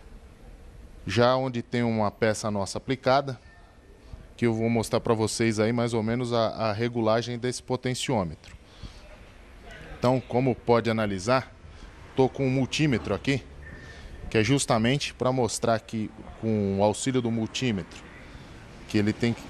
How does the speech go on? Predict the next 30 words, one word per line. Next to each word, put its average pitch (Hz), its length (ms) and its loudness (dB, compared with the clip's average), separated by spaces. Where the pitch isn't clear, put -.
ter 117 120 6
uma 107 160 4
corrente 110 440 -2
de 95 100 -8
cinco 110 320 -2
volts. 143 580 0
Vocês 117 300 4
vão 123 160 4
ver 113 220 2
que 120 160 -2
no 110 380 2
scanner 107 560 0
ele 98 200 -2
tá 98 200 0
batendo 107 440 0
todas 117 340 0
as 98 100 -6
regulagens, 120 640 0
no 104 100 -8
caso 104 340 0
aqui 95 160 -10
da 92 140 -4
borboleta, 110 680 -2
que 113 120 -4
marcar 110 500 0
três 143 560 0
ponto 123 300 -2
dois. 95 580 0
Na 117 100 0
verdade, 143 640 2